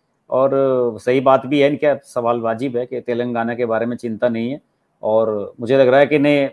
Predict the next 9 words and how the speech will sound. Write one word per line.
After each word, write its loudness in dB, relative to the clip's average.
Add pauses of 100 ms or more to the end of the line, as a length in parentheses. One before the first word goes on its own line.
ये 4
भाजपा 2
के 2
पर्सपेक्टिव -8
से -6
इन्होंने -6
सवाल -4
पूछा -12
है -10